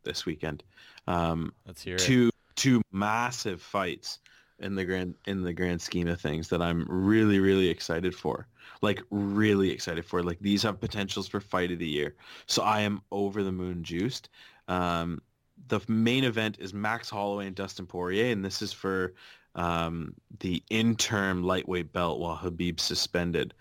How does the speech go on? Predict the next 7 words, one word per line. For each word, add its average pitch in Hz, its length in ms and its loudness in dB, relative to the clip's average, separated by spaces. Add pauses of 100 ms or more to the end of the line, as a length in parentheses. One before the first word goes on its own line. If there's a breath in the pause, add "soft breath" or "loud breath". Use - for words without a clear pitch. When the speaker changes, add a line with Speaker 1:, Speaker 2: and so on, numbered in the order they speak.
(260 loud breath)
Speaker 1:
for 85 420 2
what 87 180 0
happened 82 340 -4
against 80 260 -6
Conor 80 240 -6
McGregor. - 480 -8 (400 loud breath)
Um, 85 520 -2